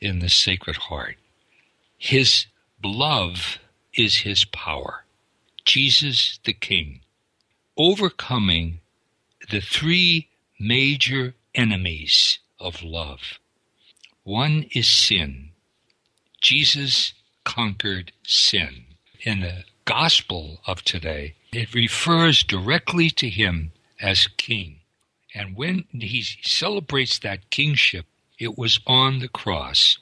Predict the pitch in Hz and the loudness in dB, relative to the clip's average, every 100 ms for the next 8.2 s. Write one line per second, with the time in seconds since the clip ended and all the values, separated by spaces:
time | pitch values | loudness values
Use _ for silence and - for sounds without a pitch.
0 | - - 120 110 107 - 139 185 - - | -4 -2 0 0 -2 -4 0 2 2 2
1 | 135 110 92 104 117 87 - 104 95 90 | 0 0 0 2 2 2 -4 -4 -4 -2
2 | - 135 151 143 - 120 110 - 98 78 | -2 2 4 2 0 -2 2 2 2 -2
3 | - 85 80 - _ _ - 113 156 165 | -8 -8 -8 -12 _ _ -4 0 2 4
4 | 156 139 - 104 - 117 117 107 - 104 | 2 0 -4 -10 -10 -8 -8 -10 -8 -8
5 | - - 98 82 - - - - - - | -8 -8 -6 -2 2 2 2 -4 -18 -18
6 | - _ _ - 165 185 - 113 120 117 | -20 _ _ 0 2 4 2 0 0 0
7 | 110 - - 147 160 - 147 - 117 92 | 2 0 0 -4 -2 -2 -2 -4 -6 -4
8 | 90 | 0